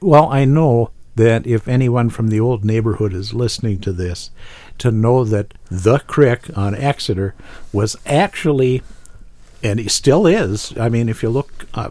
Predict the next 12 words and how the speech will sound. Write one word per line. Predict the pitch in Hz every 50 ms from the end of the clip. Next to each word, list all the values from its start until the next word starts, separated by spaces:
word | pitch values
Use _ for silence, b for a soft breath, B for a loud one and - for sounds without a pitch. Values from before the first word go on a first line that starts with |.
| - -
I | 104 110
think | - - 123 127 - 139
if | 120 -
you | 123
Google | 113 113 120 131 127 127 110
Maps, | 107 104 117 139 151 - - - - - - b b b b b b b b
uh, | - 113 110 104 101 101 92
the | 101 113 107 95
thing, | - - 101 95 107 117 - - - - b b b b b b b -
uh, | 113 110 101 98
the | 95 101 104 110
area, | 123 139 139 117 104 107